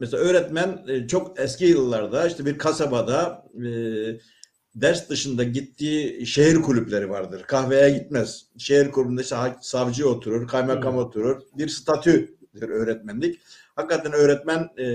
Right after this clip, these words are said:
Speaker 1: dediğin zaman öğretmen kendisini başta ifade ettiniz, e, daha üstten, e, daha halktan farklı, çalışan ücretlerden, zaten işçilerden hep farklı <laughs> bir, e,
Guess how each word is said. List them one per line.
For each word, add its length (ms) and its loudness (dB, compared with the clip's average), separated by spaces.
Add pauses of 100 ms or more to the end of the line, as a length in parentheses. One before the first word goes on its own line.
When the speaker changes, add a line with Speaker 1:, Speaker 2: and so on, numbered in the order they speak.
(520)
Speaker 1:
dediğin 360 0
zaman 420 -2
öğretmen 400 -2
kendisini 540 -2 (1800)
başta 460 0
ifade 320 2
ettiniz, 440 -2
e, 320 -2 (920)
daha 500 4
üstten, 640 2 (200)
e, 80 -6 (1120)
daha 520 0 (440)
halktan 500 0
farklı, 460 0
çalışan 600 0 (400)
ücretlerden, 720 0
zaten 240 -4
işçilerden 640 2
hep 100 -10
farklı 500 -2
<laughs> 420 -8
bir, 180 -2
e, 400 -4